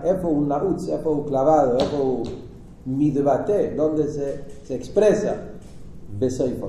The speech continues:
בדבר, במקום הכי תחתון שלו. זה הכלל, ב-, בכל סדר שטר שלו, זה כלל, זה ספר יצירה. זה כלל הבריאה, ככה הקדוש ברוך הוא קבע, אה, את כלל הבריאה, שתחילוסו נמצא בספר.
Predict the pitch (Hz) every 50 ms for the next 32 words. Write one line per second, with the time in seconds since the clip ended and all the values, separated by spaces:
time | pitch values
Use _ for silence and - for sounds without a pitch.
0 | 95 95 101 113 113 113 120 135 143 123 135 127 120 135 131 - 170 160 156 -
1 | - 151 - 135 - - - 110 104 - 104 98 90 - 98 98 - - - -
2 | - - - - - - - - - 120 120 175 214 208 - - 139 147 151 190
3 | 196 180 175 - - 147 139 151 147 - 208 202 - 196 202 202 175 - 190 190
4 | 196 190 - 156 147 127 - 147 139 - - 180 180 180 175 143 - 175 160 -
5 | 165 185 190 202 208 202 - - 220 226 - - - - - - - - - -
6 | 127 135 131 156 185 208 220 214 196 185 190 190 226 220 196 - 190 190 170 185
7 | 180 175 160 151 - 175 190 160 165 156 - 160 143 139 165 175 175 170 165 -
8 | - - - - - - - 139 147 165 170 156 143 - 156 160 170 - 151 127
9 | - 123 117 135 147 170 185 196 185 - - - - - - - - 147 131 127
10 | 131 - - - - - 143 147 220 254 233 - 226 226 208 190 175 - 185 185
11 | 175 165 - 147 139 131 -